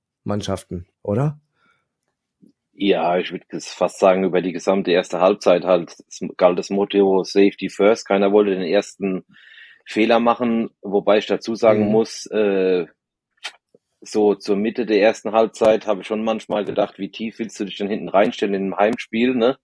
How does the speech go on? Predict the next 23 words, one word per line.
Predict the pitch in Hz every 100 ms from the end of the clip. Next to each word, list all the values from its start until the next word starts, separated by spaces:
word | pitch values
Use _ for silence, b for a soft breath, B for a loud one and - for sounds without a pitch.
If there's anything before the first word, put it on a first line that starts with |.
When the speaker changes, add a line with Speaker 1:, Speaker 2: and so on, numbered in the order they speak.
| B B B B B
Speaker 2:
Also | 87 101 98
Speaker 1:
Mhm. | 98
Speaker 2:
ich | 107
kann | 107
mich | 104
an | 101
eine | 101
Szene | - 107 110
erinnern, | 104 110 107
da | 101
hat | 104
Marlon | 98 104 107 101
Ritter | 107 110
praktisch | - 107 101 -
den | 101
Libero | 107 120 107
gegeben | 123 107 120 104
in | 104
der | 98
Sechser-, | - 107 - 101
Siebener-Kette. | 127 117 107 - 107 110
Also | 98 -
da | 95 104